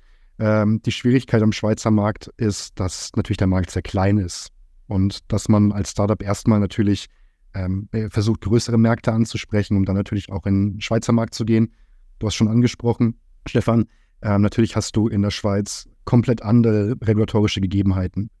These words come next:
Das heißt, ähm, dort musst du dann eine eigene Fintech-Lizenz beantragen. Du musst mit der finma, also die schweizerische bafin, nochmal sprechen. Das heißt, ähm,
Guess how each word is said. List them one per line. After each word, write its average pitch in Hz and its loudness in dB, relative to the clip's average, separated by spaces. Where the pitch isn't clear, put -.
Das - -4
heißt, - 0
ähm, 101 2
dort 104 2
musst 110 -2
du 104 -4
dann 98 0
eine 104 -2
eigene 104 -2
Fintech-Lizenz 110 0
beantragen. 95 -2
Du 104 -2
musst 104 0
mit 107 0
der 95 0
finma, 113 2
also 98 0
die 95 -2
schweizerische 104 -2
bafin, 113 0
nochmal 104 -2
sprechen. 101 -2
Das 117 -6
heißt, 107 -2
ähm, 101 0